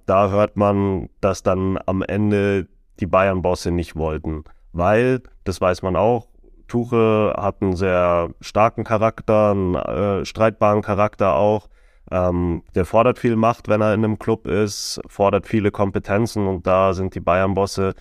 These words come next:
vielleicht dann doch nicht so gewillt, ihm so viel Macht, äh, zu überlassen im Fußballerischen, also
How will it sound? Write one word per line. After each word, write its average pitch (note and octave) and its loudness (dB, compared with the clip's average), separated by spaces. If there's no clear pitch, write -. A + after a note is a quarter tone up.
vielleicht F#2+ -2
dann F#2 0
doch F#2+ -2
nicht F2+ -2
so F#2+ -4
gewillt, F#2 -2
ihm F2+ -2
so F#2 -4
viel F2 -2
Macht, F2 -2
äh, F2 0
zu - -4
überlassen D2 -2
im C#2+ -6
Fußballerischen, C2+ -8
also C2+ -4